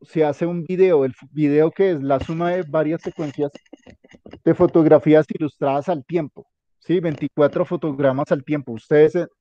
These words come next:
se acuerdan que en un cuadernito así dibujaban, hacían un dibujo, y si lo pasábamos, se veía como si fuera una imagen, un, como si fuera un video, una imagen que se está moviendo, ¿vale?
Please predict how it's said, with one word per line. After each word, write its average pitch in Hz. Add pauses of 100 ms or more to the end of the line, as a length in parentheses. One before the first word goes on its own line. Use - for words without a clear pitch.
(160)
se -
acuerdan 151
que 165 (320)
en 143
un 147
cuadernito 170
así 165
dibujaban, 156
hacían 147
un 165
dibujo, 160 (540)
y 143
si 156
lo 143
pasábamos, 147 (680)
se -
veía 143
como 185
si 165
fuera 143
una 165
imagen, 190 (1120)
un, 160 (220)
como 170
si 156
fuera 156
un 190
video, 214
una 196
imagen 180
que 190
se 156
está -
moviendo, 208 (760)
¿vale? 185